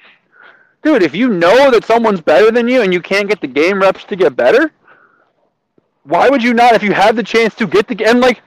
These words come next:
again, not to insult the A C C, but catching in the S E C is gonna look really good on your resume, and if it can, like, if you're trying to develop as a catcher, being a starting catcher in the S E C is not a bad way to develop.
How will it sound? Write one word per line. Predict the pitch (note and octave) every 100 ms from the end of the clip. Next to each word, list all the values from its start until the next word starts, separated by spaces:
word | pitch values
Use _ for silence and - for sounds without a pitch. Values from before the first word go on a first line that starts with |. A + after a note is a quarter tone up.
| _ - - _ -
again, | G#3
not | B2+ C3+
to | - F#3
insult | F3+ G#3+ A3
the | A#3+
A | A#3 A#3+
C | C4+
C, | C4 E4
but | D4+ A#3+ A3+ _ _ _ _ _ _ _ _ _ -
catching | A3 A#3 D#4+ D#4+
in | D#4+
the | D#4+
S | D#4+ -
E | D#4
C | D4+ D#4+ D#4
is | B3
gonna | A#3+ A#3+
look | A3 G3
really | D3+ F3 C#4 C4
good | D4
on | C#4+
your | C#4+ C#4+
resume, | D4+ C#4 A#3 F#3+
and | E3+
if | D3
it | F#3+
can, | G3
like, | F3 F#3+
if | - _ _
you're | F#3+ A#3
trying | C#4 C#4
to | C#4+
develop | C4+ A#3+ C4 C4+ A#3
as | A#3
a |
catcher, | A3 C4+ C#4 A3+ E3+
being | F#3+ C4
a | -
starting | - A#3 C4+ A#3+
catcher | - C#4 - G3+
in | F#3+
the | G3
S | A#3+ -
E | B3
C | - D#4
is | G#3+ C3+
not | B2 F#3+
a | A3+
bad | G3 A#3+
way | A#3+ C4
to | C#4
develop. | C#4 C#4 E4 C#4 -